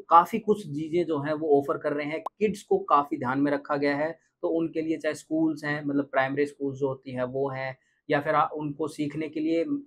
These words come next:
mental health के लिए या physical health के लिए, जिस भी type से आप अपने बच्चे को ग्रो करना चाह रहे हो, जिस भी तरीके से आप अपने बच्चे की activity जो है चाहते हो, तो सारी चीज़ों की facility आपको यहाँ पे मिल रही है। इसीलिए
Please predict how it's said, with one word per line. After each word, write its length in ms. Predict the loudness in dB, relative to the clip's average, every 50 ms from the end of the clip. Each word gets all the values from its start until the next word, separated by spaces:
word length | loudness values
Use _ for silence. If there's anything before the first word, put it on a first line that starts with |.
| _ _ -2
mental 440 | -2 -2 -2 -2 -2 0 0 0
health 220 | 2 2 0 0 0 -2
के 100 | -2 -4
लिए 260 | -2 -2 -2 -2 0 0
या 160 | 0 -2 -4
physical 460 | -4 -6 -8 -8 -8 -4 -2 -2 0
health 260 | 0 0 -2 -2 -4 -4 _
के 80 | -6
लिए, 300 | -6 -2 -2 -2 -2 -2 -4 _ _ _ _ _ _ _ -18
जिस 280 | -8 -2 0 0 0 -2 -8 _ _ -6
भी 240 | -2 2 2 2 2 2 2
type 280 | 2 4 4 2 -2 -4
से 200 | -4 0 0 2
आप 220 | 4 2 2 2 0
अपने 240 | -4 -6 -6 -6 -4
बच्चे 320 | -4 -4 -6 -2 -2 0 0
को 120 | 0 0
ग्रो 220 | 0 4 4 4 4
करना 280 | 2 -2 -4 -4 -4
चाह 200 | -2 0 0 2 2
रहे 120 | 0 -2
हो, 240 | -2 -2 0 0 0 -2 -4 _
जिस 160 | -16 -16 -16 -16 _ _ _
भी 240 | -8 -8 -8 -8 -10 _ _ _ _ _ _
तरीके 320 | 0 0 2 4 2 2
से 120 | 2 2 4
आप 160 | 4 4 4 4
अपने 200 | 0 -2 -2 -6 -6
बच्चे 300 | -6 -6 -6 -6 -10 -6
की 120 | -4 -2
activity 580 | -4 -4 -4 -6 _ -4 -4 0 2 2 2 2
जो 140 | 2 0 0 0
है 100 | -2 -4
चाहते 360 | -2 0 0 -2 -2 _ -8
हो, 160 | -6 -6 -6
तो 160 | -6 -8 -12 -12
सारी 500 | -12 -12 -8 -4 -2 0 0 0 -2 -6
चीज़ों 300 | -8 -8 -8 -8 -8 -10
की 140 | -12 _ -16 -10
facility 540 | -10 -10 -10 -8 -8 -8 -8 -4 -2 0 0
आपको 420 | 0 -2 -4 _ -4 -4 -4 -6 _ _ _ _ _ _ -8
यहाँ 180 | -2 0 0 0
पे 100 | 2 0
मिल 220 | 0 0 0 0 -2
रही 200 | 0 0 -2 0
है। 160 | 0 0 0 -2
इसीलिए 560 | -4 -4 -4 -4 -2 0 0 0 2 0